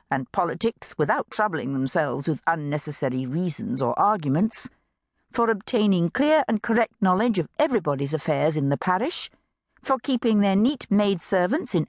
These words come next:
admirable order, for kindness, somewhat dictatorial, to the poor, and real tender good offices to each other whenever they are in distress,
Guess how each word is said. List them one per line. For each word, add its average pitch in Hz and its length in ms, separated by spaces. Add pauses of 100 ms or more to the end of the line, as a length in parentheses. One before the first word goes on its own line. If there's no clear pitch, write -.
admirable 170 600
order, 170 400 (560)
for 240 260
kindness, 220 840 (400)
somewhat 240 460
dictatorial, - 800 (220)
to 175 100
the 151 100
poor, 151 460 (500)
and 190 220
real 269 480 (100)
tender 262 380
good 247 240
offices 208 540
to 233 160
each 269 240
other 196 340
whenever 190 420
they 214 200
are 165 120
in 143 160
distress, 233 680